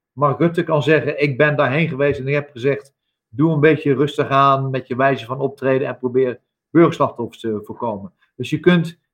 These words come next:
met hetzelfde plaatje, kun je andere intenties daaraan, eh, koppelen. Eh,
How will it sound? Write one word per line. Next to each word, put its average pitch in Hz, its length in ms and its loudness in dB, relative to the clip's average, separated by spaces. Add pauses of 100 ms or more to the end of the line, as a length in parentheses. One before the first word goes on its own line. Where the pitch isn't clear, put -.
met 143 140 -4
hetzelfde 151 480 4
plaatje, 165 640 4
kun 151 140 -4
je 143 100 0
andere 165 300 0
intenties 147 540 -2
daaraan, 117 400 -4
eh, 107 100 -8 (100)
koppelen. 104 420 -4 (360)
Eh, 123 240 -6